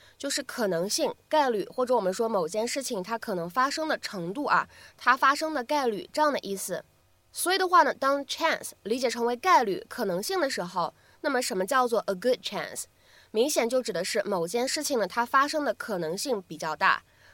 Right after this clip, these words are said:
对吧？某件事情呢，它发生的概率大，这样的意思。那么在口语当中，常见的搭配有哪些呢？比如说，a good chance of something，或者呢，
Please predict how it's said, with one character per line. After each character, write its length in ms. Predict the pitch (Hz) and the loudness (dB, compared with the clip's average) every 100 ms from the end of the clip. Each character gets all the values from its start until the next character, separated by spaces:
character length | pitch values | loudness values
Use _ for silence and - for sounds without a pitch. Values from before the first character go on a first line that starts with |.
| - | 4
对 80 | |
吧？ 140 | 190 175 - - | 4 4 -2 -2
某 180 | 180 | 0
件 220 | 180 254 262 | 2 0 0
事 140 | 294 | -2
情 160 | 285 214 | 0 0
呢， 80 | |
它 120 | 208 226 | 0 0
发 200 | 262 269 | 2 2
生 160 | 302 | 0
的 100 | 262 | -4
概 240 | 240 330 247 | 2 4 4
率 140 | 180 | 2
大， 240 | 175 156 - | 0 0 0
这 80 | 339 | 0
样 100 | 330 | 0
的 80 | 254 | 0
意 100 | 185 | -2
思。 260 | 180 - 147 - _ _ - | -4 -4 -6 -8 _ _ -2
那 100 | 320 | 0
么 80 | |
在 160 | 320 302 | 4 4
口 220 | - 302 | 4 0
语 40 | 294 | 4
当 220 | 294 320 | 4 4
中， 160 | 330 - | 2 -2
常 280 | - 214 214 | -4 -4 -2
见 140 | 294 | 0
的 60 | 262 | 2
搭 180 | 262 269 | 2 2
配 140 | 277 | 2
有 100 | 226 | 2
哪 160 | 226 - | 0 -4
些 220 | - 240 | -2 0
呢？ 260 | 233 214 - _ _ _ - | 2 2 0 _ _ _ -2
比 80 | 247 | 0
如 120 | 277 | 2
说， 320 | 330 330 339 - _ 262 | 6 6 6 0 _ 0
a 80 | 247 | 0
good 240 | 269 311 | 0 -2
chance 440 | - 277 247 185 - | -2 0 0 0 -2
of 140 | 185 | -4
something， 360 | - 165 170 - - _ _ _ _ _ _ | -4 -8 -8 -12 -16 _ _ _ _ _ _
或 160 | 359 | 2
者 160 | 294 233 | 4 4
呢， 140 | 208 | 2